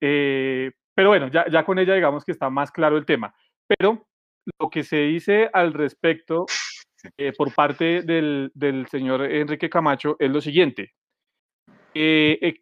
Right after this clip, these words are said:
estamos comprometidos con el fútbol femenino, once de los treinta y cinco equipos que tiene el fútbol colombiano, y estamos haciendo el esfuerzo también para conseguir los patrocinios,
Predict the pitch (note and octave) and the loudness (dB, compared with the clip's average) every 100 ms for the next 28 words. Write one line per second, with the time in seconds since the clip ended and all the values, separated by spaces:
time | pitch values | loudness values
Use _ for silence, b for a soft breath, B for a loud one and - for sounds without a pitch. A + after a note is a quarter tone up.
0 | _ F3+ - F#3 G#3+ B3 G#3+ A3+ D#3+ D#3+ | _ 0 2 2 2 -2 2 2 4 2
1 | E3 E3 G3+ D#3 C#3+ D#3 F#3 E3+ D3+ D3 | 2 2 0 0 0 0 0 0 -2 -2
2 | D#3 F3+ - G3 G3 A3 G#3+ G#3 D#3+ D3 | -2 -2 2 2 4 4 4 0 -2 0
3 | C#3+ C#3 C#3 E3+ F3+ E3 F#3+ - E3+ C3+ | -2 -2 -4 -4 -4 -4 -4 -4 -4 -2
4 | C#3 D#3+ D3 D#3 D#3 C3+ C#3+ D3 G#2 _ | -2 -2 -4 -2 -2 0 2 0 -2 _
5 | _ D#3+ D3 - E3 F3 G3 D#3+ C#3+ D#3+ | _ 0 2 2 0 0 0 0 0 -2
6 | E3+ D3+ B2+ D3 F#3 F3+ F3 G3+ _ _ | -2 -2 -4 -4 -2 0 0 -2 _ _
7 | _ - E3 - D#3+ D3+ C#3+ D3+ F#3 G3 | _ -4 -2 -2 -2 -2 -2 -2 0 0
8 | F#3+ E3 E3+ D#3+ F3+ - | 0 -2 -2 -4 -6 -8